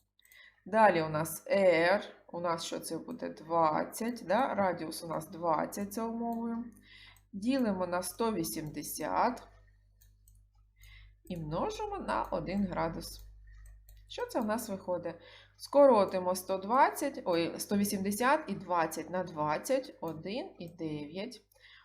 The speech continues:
Отже, у нас виходить пі, ділимо на дев'ять. Якщо у нас, е, кут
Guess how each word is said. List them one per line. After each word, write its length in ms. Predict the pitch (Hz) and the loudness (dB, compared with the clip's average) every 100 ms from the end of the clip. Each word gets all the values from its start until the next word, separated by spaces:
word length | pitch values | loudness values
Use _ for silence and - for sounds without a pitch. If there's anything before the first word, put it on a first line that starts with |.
| _ _ | _ _
Отже, 520 | 165 151 175 233 381 - _ _ | -10 -10 -6 -6 -6 -10 _ _
у 80 | - | -10
нас 300 | 180 175 175 | -4 -4 -4
виходить 840 | 175 175 - 170 165 165 165 - - | -6 -8 -4 -4 -2 -4 -8 -12 -16
пі, 400 | 180 202 254 453 - _ _ _ _ _ _ _ _ _ _ _ _ - _ _ _ _ | -12 -8 -8 -8 -12 _ _ _ _ _ _ _ _ _ _ _ _ -20 _ _ _ _
ділимо 480 | 233 254 415 370 190 | -8 -4 -2 0 -2
на 160 | 165 156 | -2 -2
дев'ять. 540 | 160 170 165 170 - _ _ _ _ _ _ _ _ _ _ _ | -2 -2 -4 -8 -16 _ _ _ _ _ _ _ _ _ _ _
Якщо 580 | 175 160 - - 269 403 | -18 -16 -14 -2 2 2
у 40 | 302 | 2
нас, 400 | 226 277 - - - - - - - - _ _ _ _ _ _ _ _ _ | 2 2 0 -10 -20 -20 -20 -20 -20 -20 _ _ _ _ _ _ _ _ _
е, 240 | 233 226 | 0 0
кут 380 | 220 233 302 320 | 0 2 2 2